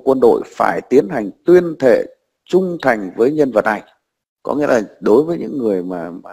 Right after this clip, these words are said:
giữ cái ngai vàng của Vương quốc Anh ấy. Thế nên mọi người đừng có nghĩ là, là cái Vương quốc Anh ấy,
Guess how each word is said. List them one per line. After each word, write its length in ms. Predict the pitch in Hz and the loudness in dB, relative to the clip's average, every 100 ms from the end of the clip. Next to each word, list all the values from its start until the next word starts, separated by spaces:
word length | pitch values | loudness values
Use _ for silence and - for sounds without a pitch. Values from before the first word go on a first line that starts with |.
| - | -6
giữ 180 | - - | -2 -2
cái 80 | 180 | -4
ngai 180 | 147 127 | -4 -4
vàng 300 | 110 101 95 | -4 -4 -8
của 400 | - - - 87 _ _ _ _ _ | -12 -10 -12 -14 _ _ _ _ _
Vương 140 | 131 127 | -2 2
quốc 100 | 156 | 2
Anh 180 | 135 | 0
ấy. 120 | 123 131 _ _ - _ _ | -4 -10 _ _ -20 _ _
Thế 100 | 139 | -2
nên 160 | 143 131 | 0 0
mọi 160 | 113 104 | -2 -2
người 220 | 110 107 | 0 2
đừng 120 | 110 | 0
có 80 | 139 | -4
nghĩ 320 | 143 151 180 | -2 -2 -4
là, 240 | 156 110 104 _ _ _ | -4 -6 -8 _ _ _
là 340 | 101 107 104 95 - _ - | -4 -2 -2 -6 -14 _ -2
cái 120 | 147 | 0
Vương 180 | 151 143 | 0 -2
quốc 160 | - | -2
Anh 240 | 135 135 | -2 -2
ấy, 80 | 135 | -4